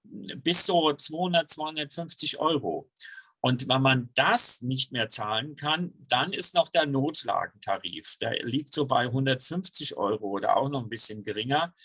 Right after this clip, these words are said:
Ähm, aber der Notlagentarif, das wollen manche Krankenkassen, da muss man aber aufpassen, weil der beinhaltet, so wie bei Menschen, die um Asyl bitten, ähm, nur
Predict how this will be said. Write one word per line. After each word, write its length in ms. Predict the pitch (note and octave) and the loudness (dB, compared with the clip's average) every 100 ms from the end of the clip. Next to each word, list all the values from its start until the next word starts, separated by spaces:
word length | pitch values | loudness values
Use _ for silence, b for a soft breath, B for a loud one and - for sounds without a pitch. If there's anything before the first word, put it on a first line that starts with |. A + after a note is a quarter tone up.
| B B B B - - | B B B B -8 0
Ähm, 340 | C3+ C3 C3+ - | 2 2 0 -2
aber 320 | C3 D3+ D#3 | 0 2 2
der 260 | C#3+ C3 B2 | 4 4 2
Notlagentarif, 1400 | A#2+ C3 G3+ C4+ - A#3+ A3 A3 G#3+ G3 F#3+ G3 - - | 0 2 2 2 0 0 -2 -4 -6 -6 -4 -2 -2 -2
das 360 | B2+ D#3 - C#3 | 0 4 4 4
wollen 280 | F3 A3+ | 0 -2
manche 360 | D3 A2 A#2+ C#3+ | -4 -2 -2 -4
Krankenkassen, 920 | - A2+ - C#3 D#3+ E3+ F#3+ F3+ F3 - | -4 -6 -6 -8 -2 0 0 -4 -8 -4
da 120 | C#3 | -2
muss 180 | F3+ F#3 | 0 0
man 120 | E3 | 0
aber 220 | D3 A2+ | 0 -2
aufpassen, 720 | G2 F#3 - - - F#3 F3+ B B B | 0 -2 0 2 2 0 -10 B B B
weil 320 | - B2 B2 A#2+ | -12 -6 -4 0
der 220 | C#3 F#3+ | 0 0
beinhaltet, 800 | - F#3+ G3 F3 E3+ F3 F3 - - | -4 -6 -4 -2 -2 -4 -6 -6 -2
so 280 | A#2+ C#3+ C#3 | 0 0 -2
wie 280 | G3 A3 - | -6 -8 -6
bei 180 | - C#3+ | -4 -2
Menschen, 440 | C#3+ D3+ F3 D#3+ C#3+ | -2 -2 -2 -2 -6
die 160 | D3+ | -6
um 200 | D3 D3 - | -6 -12 -4
Asyl 440 | B2+ - E3+ G3 | 2 2 2 -4
bitten, 480 | F3+ D3+ - F3 F3 b b b b - | -4 -6 -2 -4 -4 b b b b 0
ähm, 460 | C3+ C3+ C#3 C#3 - | 4 4 2 -2 -2
nur 600 | C3+ C#3 F#3 G#3+ G#3 | 2 4 4 4 2